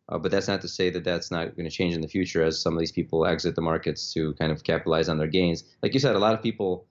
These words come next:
in the, you know, in America or in Western countries, they're just speculating. They're looking to make money, and there's nothing wrong with that. I mean, you know, that's, that's how the thing gets bootstrapped, right? By us speculating, we're giving it a certain value that then these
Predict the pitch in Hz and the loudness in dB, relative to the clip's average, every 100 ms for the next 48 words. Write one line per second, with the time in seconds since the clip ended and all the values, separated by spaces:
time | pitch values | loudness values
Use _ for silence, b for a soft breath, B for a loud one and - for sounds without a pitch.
0 | _ _ _ 92 90 - 92 85 85 90 | _ _ _ -2 -2 0 0 0 0 2
1 | 104 104 90 85 87 - 90 95 92 82 | 2 2 0 -2 -2 -4 -4 -4 -2 -4
2 | 85 90 - 82 85 85 78 80 82 85 | -2 -2 0 0 2 2 2 0 0 2
3 | 82 78 82 80 82 82 82 80 _ _ | 0 -2 0 0 2 2 2 -2 _ _
4 | _ - 110 156 175 139 101 113 95 82 | _ 0 4 4 4 4 4 2 2 2
5 | 87 95 87 87 85 87 90 85 87 87 | 0 0 0 -2 -4 -4 -2 0 2 0
6 | - - 98 - 104 98 101 95 90 - | -4 -2 0 2 2 0 0 0 0 -2
7 | 123 - 80 78 92 90 b b _ 104 | -2 -2 -4 0 2 2 b b _ 0
8 | 95 95 117 120 - 127 127 113 98 90 | 2 4 2 0 -2 -2 0 2 2 2
9 | 90 95 101 107 107 98 98 92 - - | -2 -4 -2 0 2 2 0 0 -2 -2
10 | 101 87 85 101 104 92 87 85 - _ | 0 0 2 4 4 4 2 0 -6 _
11 | _ 90 87 104 95 92 87 87 - | _ -2 2 2 2 2 0 -2 -4